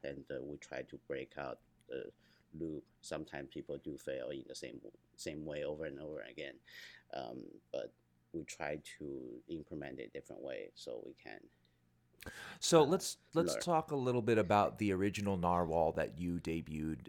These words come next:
Speaker 2: in the D C Pen Show twenty nineteen.
Speaker 1: Yeah.
Speaker 2: Okay, that was an acrylic fountain pen. It was a piston filler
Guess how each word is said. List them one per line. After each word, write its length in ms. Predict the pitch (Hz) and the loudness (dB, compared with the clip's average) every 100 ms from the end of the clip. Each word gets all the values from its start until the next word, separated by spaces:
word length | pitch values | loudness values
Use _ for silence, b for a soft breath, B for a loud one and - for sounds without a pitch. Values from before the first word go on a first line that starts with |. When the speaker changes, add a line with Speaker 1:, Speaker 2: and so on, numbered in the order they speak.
| - | -6
Speaker 2:
in 260 | 82 78 | -4 -2
the 140 | 71 76 - | -2 -4 -6
D 140 | - 90 | -6 -4
C 160 | 90 | -4
Pen 200 | 85 87 | -4 -4
Show 260 | 80 87 78 | -2 0 0
twenty 260 | - 80 78 | -2 -6 -6
nineteen. 540 | 67 69 - 67 55 - _ | -8 -10 -8 -8 -10 -14 _
Speaker 1:
Yeah. 80 | - | -8
Speaker 2:
Okay, 280 | 73 82 87 B B B | -4 0 0 B B B
that 240 | 101 110 | 8 8
was 460 | 113 110 107 101 - | 8 8 8 6 0
an 200 | - 90 | 0 0
acrylic 380 | 87 - 113 120 | 2 6 6 6
fountain 320 | - 87 82 | 2 0 0
pen. 320 | 82 85 87 113 - B B B B _ _ - | -2 0 -2 -4 -12 B B B B _ _ 4
It 180 | 104 | 4
was 580 | 92 104 98 98 92 - - | 6 8 8 6 4 0 0
a 220 | 95 92 | 0 0
piston 340 | 104 104 127 | 2 0 0
filler 380 | 123 92 82 101 | 4 6 6 4